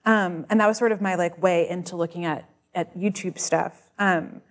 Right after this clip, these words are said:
and that there are all of these different genres of sort of, like, video diaries, of, um, different sort of commercialism, or different kinds of consumerism that, um,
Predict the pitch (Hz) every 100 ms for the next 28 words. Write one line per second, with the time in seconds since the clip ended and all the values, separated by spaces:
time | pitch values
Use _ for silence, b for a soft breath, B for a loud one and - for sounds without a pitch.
0 | b b b b 226 233 247 240 220 208
1 | - 196 - 196 202 196 - 185 - 175
2 | 156 - _ _ 196 175 185 190 180 165
3 | 156 147 170 156 - 196 175 160 147 -
4 | _ 170 247 254 233 208 208 202 196 185
5 | - - 175 160 151 - - _ _ _
6 | - 190 170 156 147 - _ _ - 170
7 | 196 202 - 190 180 - 190 185 - 190
8 | 180 175 170 165 151 104 - _ _ 190
9 | 226 202 226 226 208 208 185 170 - -
10 | 202 185 175 170 170 170 156 143 - 185
11 | 165 151 -